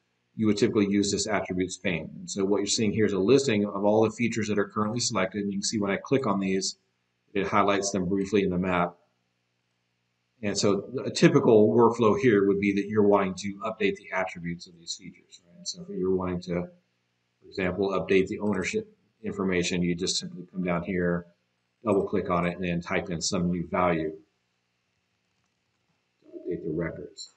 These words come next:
So typically you'd use that attribute pane to update the attributes, uh, for one or more features. So, so again, you're creating selection sets with, uh, not as an end goal, but as part of a larger workflow where you're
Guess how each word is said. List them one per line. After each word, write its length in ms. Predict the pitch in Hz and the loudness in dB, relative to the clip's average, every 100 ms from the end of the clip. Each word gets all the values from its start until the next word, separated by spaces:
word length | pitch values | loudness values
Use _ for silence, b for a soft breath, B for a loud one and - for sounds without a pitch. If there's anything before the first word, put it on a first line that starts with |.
| _ _ _ | _ _ _
So 140 | - _ _ | -20 _ _
typically 280 | 113 107 95 | -4 -2 0
you'd 120 | 87 | -2
use 140 | 92 | -2
that 120 | 92 | -2
attribute 480 | 87 87 - 90 - | 0 -2 -2 -6 -6
pane 320 | 92 85 85 - _ _ _ _ _ _ _ _ _ _ _ _ _ - | -6 -4 -6 -10 _ _ _ _ _ _ _ _ _ _ _ _ _ 0
to 140 | 131 | 2
update 320 | 120 104 104 | 4 4 4
the 120 | 107 | 4
attributes, 500 | 95 92 90 95 92 | 2 2 0 -4 -2
uh, 180 | 98 98 - | -4 -4 -4
for 100 | 104 | -2
one 240 | 123 151 | 2 2
or 120 | 95 | 2
more 180 | 92 87 | 0 -2
features. 580 | - 87 82 _ - - _ _ 98 | -4 -12 -12 _ -18 -18 _ _ -8
So, 300 | - 98 92 | -4 -2 0
so 160 | - | 2
again, 240 | 107 107 101 | 4 4 4
you're 140 | 139 | 2
creating 280 | - 170 160 | 6 6 8
selection 320 | 151 147 139 | 6 6 4
sets 280 | 127 123 117 | 2 0 4
with, 320 | 117 107 - 113 | 4 4 0 -2
uh, 260 | 98 98 101 | 0 0 2
not 160 | 139 | 6
as 120 | 135 120 | 8 6
an 100 | 117 | 2
end 280 | 120 113 | 0 0
goal, 480 | 110 117 113 117 113 101 | 4 6 8 6 2 -2
but 260 | 101 101 104 | 0 0 -2
as 340 | 95 98 - _ _ - | -4 -4 -6 _ _ 4
part 140 | - 135 | 8 8
of 60 | |
a 40 | 107 | 8
larger 320 | 110 104 101 | 8 8 6
workflow 520 | 101 101 - 104 95 95 | 4 2 0 0 0 0
where 180 | 95 92 | 0 0
you're 340 | 92 90 87 | 0 -2 -6